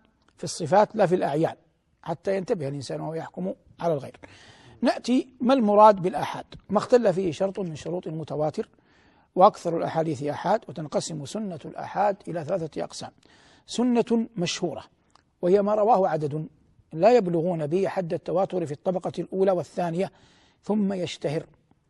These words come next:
ومنه حديث: "إنما الأعمال بالنيات"، فلم يروه من الصحابة إلا عمر،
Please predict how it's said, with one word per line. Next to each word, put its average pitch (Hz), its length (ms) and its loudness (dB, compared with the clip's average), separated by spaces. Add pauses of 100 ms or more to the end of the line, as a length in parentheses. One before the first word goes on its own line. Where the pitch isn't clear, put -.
(460)
ومنه 196 280 -2
حديث: 170 460 -4 (100)
"إنما 185 240 -2
الأعمال 170 500 0
بالنيات"، 156 540 -6 (520)
فلم 277 300 8
يروه 202 340 6
من 185 140 -2
الصحابة 262 500 -2
إلا 190 260 0
عمر، 165 300 2